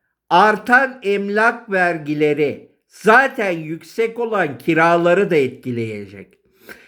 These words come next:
Ev sahibi kiracı kavgaları daha da artarsa şaşırmamak lazım. Tabii ki iktidar bununla pek ilgilenmiyor. Bütçeye gelecek paralara bakıyor.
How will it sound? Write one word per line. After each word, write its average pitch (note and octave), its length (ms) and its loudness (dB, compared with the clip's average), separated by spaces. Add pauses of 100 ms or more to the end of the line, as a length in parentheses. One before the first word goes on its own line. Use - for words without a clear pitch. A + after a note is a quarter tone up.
(140)
Ev C4 260 6
sahibi G#3 680 -2
kiracı G3+ 580 -2
kavgaları E3+ 760 -2
daha G#3+ 320 4
da F#3 80 0
artarsa G3 1000 0 (200)
şaşırmamak F3+ 1000 0
lazım. A2 440 -8 (640)
Tabii C#4+ 460 2
ki G#3 180 -10
iktidar G#3 680 -2
bununla A3 520 -4
pek F#3+ 240 -4
ilgilenmiyor. E3 880 0 (580)
Bütçeye C4+ 540 2
gelecek A3+ 720 0
paralara F3+ 580 2
bakıyor. B2 440 -6